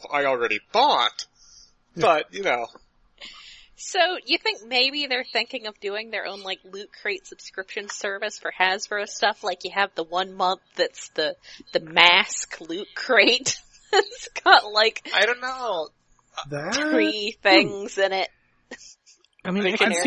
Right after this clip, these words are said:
Speaker 3: Generic
Speaker 4: them
Speaker 3: Loot
Speaker 4: doing,
Speaker 3: Crate.
Speaker 4: like, a Revolutionaries crate or a Hasbro Vault crate or something like that
Speaker 1: Yeah.
Speaker 4: alongside, like, a Transformers thing that's, like, a
Speaker 1: Outfit.
Speaker 4: figure with some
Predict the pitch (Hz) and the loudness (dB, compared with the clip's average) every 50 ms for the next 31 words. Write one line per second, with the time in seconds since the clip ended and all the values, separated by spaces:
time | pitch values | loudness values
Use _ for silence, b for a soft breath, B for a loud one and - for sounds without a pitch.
0 | 254 - 233 226 190 175 208 202 208 202 208 196 - - 190 160 147 135 156 - | 4 6 6 4 6 10 10 10 10 10 8 6 8 10 10 10 8 8 2 -8
1 | - - B B B B B B _ - 143 143 160 170 151 151 147 139 151 151 | -18 -20 B B B B B B _ -8 -2 2 2 2 4 2 4 6 6 4
2 | - - 170 147 143 143 147 147 143 143 139 143 139 - - - - - - 135 | 4 2 0 2 2 4 4 4 4 4 4 2 0 -2 -6 -10 -8 -2 2 4
3 | 135 135 127 127 120 117 107 95 120 135 131 123 - - - 143 131 120 110 - | 6 6 6 4 4 2 2 4 4 2 2 2 0 0 2 2 2 2 0 0
4 | 117 113 117 - - - - - 135 127 123 123 120 - 135 123 117 - 123 123 | 0 0 0 -2 -6 -12 -6 -2 -2 0 0 -2 -2 -2 -4 -6 -4 -6 -4 -2
5 | 120 117 - - 127 123 120 151 139 123 113 107 110 - - 131 117 117 117 113 | -2 -4 -2 0 0 2 2 2 4 4 2 2 0 -2 0 0 2 2 2 0
6 | 113 110 110 107 - - 113 110 104 104 101 101 123 _ b b b b b b | 0 -2 -4 -4 -2 -2 -2 0 0 -2 -2 -6 -8 _ b b b b b b
7 | b b b b - - - 139 131 - - - - 135 139 135 131 131 127 127 | b b b b -8 -2 0 0 0 0 -4 -10 -4 -2 0 0 2 2 0 0
8 | 117 - - - 131 120 123 123 123 117 113 104 - - 123 - 151 143 139 113 | 0 -2 -2 0 0 2 2 0 0 -2 -2 -4 0 0 0 0 2 0 -2 -2
9 | - 143 139 139 135 120 131 139 139 131 120 120 117 - - - 123 120 113 113 | -2 2 2 2 2 2 2 2 2 4 2 0 -2 -4 -2 -4 -2 -2 0 -2
10 | 110 | -4